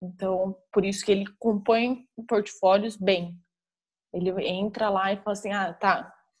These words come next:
Independente se você seja um day trader ou se você seja um investidor de longo prazo, você não tá fazendo isso, não tem esse tipo de exposição. Então, esse é um exemplo, é, bem claro do que, que é esse ti-, tipo de ativo descorrelacionado.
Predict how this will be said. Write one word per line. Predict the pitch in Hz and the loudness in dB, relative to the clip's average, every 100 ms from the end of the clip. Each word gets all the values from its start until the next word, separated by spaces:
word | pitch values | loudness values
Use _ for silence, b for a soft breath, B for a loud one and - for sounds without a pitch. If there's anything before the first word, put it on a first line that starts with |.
| _ _ - 185 - _ 185 190 | _ _ -12 -12 -12 _ -10 -2
Independente | 196 208 220 202 208 | 2 4 4 2 0
se | - | -2
você | 208 - 208 - B B B | -2 0 0 -2 B B B
seja | - 214 202 202 196 | 4 4 6 4 4
um | 190 | 2
day | 190 214 | 4 4
trader | 214 196 196 196 185 185 180 | 4 4 4 4 0 2 0
ou | |
se | 180 | -2
você | 190 190 | -8 -8
seja | 190 190 | -4 -2
um | 190 | 0
investidor | 185 - 180 | -2 0 -2
de | 190 | 0
longo | 185 185 | -2 -2
prazo, | - 220 240 247 180 180 _ _ _ _ _ | 2 6 6 6 0 -10 _ _ _ _ _
você | 190 196 202 196 | -2 -2 -4 -2
não | 202 190 | 0 0
tá | 196 220 208 | 0 -2 -2
fazendo | 220 208 208 220 | 0 0 0 -2
isso, | 180 - _ | -4 -8 _
não | 180 | -8
tem | 190 185 175 196 | -6 -6 -8 -6
esse | 185 | -6
tipo | - 202 180 | -6 -8 -6
de | |
exposição. | - 185 196 - 185 - _ _ | -8 -6 -6 -4 -6 -8 _ _
Então, | 202 196 | 4 8
esse | 208 226 | 8 8
é | 240 | 6
um | |
exemplo, | 233 220 208 214 240 240 247 240 - _ _ - | 4 4 2 0 2 4 4 2 -8 _ _ -6
é, | 214 | -2
bem | 180 202 240 | 4 4 4
claro | 262 220 196 214 254 240 | 8 8 8 6 2 -2
do | 226 | -4
que, | 233 214 | -2 -4
que | - | 4
é | 214 214 - | 6 6 4
esse | 214 208 | -2 -2
ti-, | - - | -6 -6
tipo | - 202 220 | -10 -4 0
de | 214 | 2
ativo | 214 214 202 | 2 0 -2
descorrelacionado. | - 220 214 208 240 240 208 185 180 | -2 0 2 2 2 0 0 0 -4